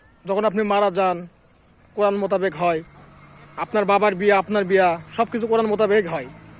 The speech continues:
কিন্তু যখন আপনি যে জীবনটা কাটালেন, তখন আপনি কোরআন আইন চান না, তার মানে আপনি কি? মুসলমান না।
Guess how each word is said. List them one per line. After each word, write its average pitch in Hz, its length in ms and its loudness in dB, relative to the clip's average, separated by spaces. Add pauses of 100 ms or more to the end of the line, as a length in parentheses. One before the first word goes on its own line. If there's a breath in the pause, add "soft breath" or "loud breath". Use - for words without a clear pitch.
(460)
কিন্তু 220 220 2
যখন 254 280 4
আপনি 240 300 4
যে 240 120 6
জীবনটা 240 380 4
কাটালেন, 226 540 2
তখন 220 220 2
আপনি 226 180 0
কোরআন 220 240 4
আইন 208 180 4
চান 196 200 0
না, 151 140 -8 (560)
তার 196 140 2
মানে 220 120 2
আপনি 208 240 2
কি? 262 260 2 (720)
মুসলমান 180 420 0
না। 131 200 -10